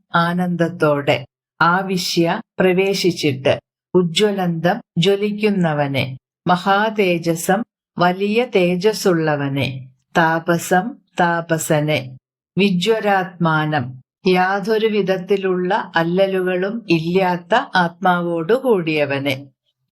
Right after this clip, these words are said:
വിധിസമം ബ്രഹ്മാവിന് തുല്യനായിട്ടുള്ളവൻ, ദൃഷ്ടുവ കണ്ടിട്ട്,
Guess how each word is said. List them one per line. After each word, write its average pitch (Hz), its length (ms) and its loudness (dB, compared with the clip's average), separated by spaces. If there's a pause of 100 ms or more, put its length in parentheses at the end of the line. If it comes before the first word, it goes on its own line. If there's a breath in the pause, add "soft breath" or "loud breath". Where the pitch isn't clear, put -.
(120)
വിധിസമം 202 920 0 (360)
ബ്രഹ്മാവിന് 190 1080 0
തുല്യനായിട്ടുള്ളവൻ, 160 1300 0 (300)
ദൃഷ്ടുവ 180 840 0 (160)
കണ്ടിട്ട്, 151 720 0